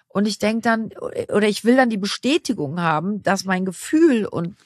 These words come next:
die, die Wiedergabe einer Situation, eines Gesprächs, einer Sache auch wirklich stimmt. Nicht, dass alle sagen, "Kunze, du hast nicht alles, stimmt alles nicht, äh, ne? Du tust da jemandem Unrecht."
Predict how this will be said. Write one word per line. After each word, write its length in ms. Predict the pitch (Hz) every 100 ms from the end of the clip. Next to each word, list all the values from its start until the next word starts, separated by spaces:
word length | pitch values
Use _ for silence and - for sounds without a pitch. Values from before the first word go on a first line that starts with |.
| -
die, 400 | 180 190 180 98
die 320 | 175 175 165
Wiedergabe 500 | 202 233 190 180 185
einer 220 | 160 185
Situation, 800 | 180 180 185 160 - 226 247 220
eines 240 | - 156 -
Gesprächs, 640 | 170 - 180 208 214 -
einer 180 | 151 165
Sache 380 | 165 202 190 - - - - -
auch 260 | - 190 -
wirklich 400 | 214 208 190 -
stimmt. 640 | - - 285 180 135 -
Nicht, 260 | 175 196 196
dass 140 | 190
alle 220 | - 190 175
sagen, 240 | 175 180
"Kunze, 240 | 202 202
du 100 | 180 175
hast 220 | 202 196
nicht 180 | 185 -
alles, 220 | 180 175
stimmt 340 | - 247 -
alles 280 | - 117 -
nicht, 340 | 139 104 -
äh, 160 | - 180
ne? 220 | 165 175
Du 140 | 180 185
tust 280 | 226 214
da 60 | 196
jemandem 280 | 185 175 -
Unrecht." 400 | 233 196 127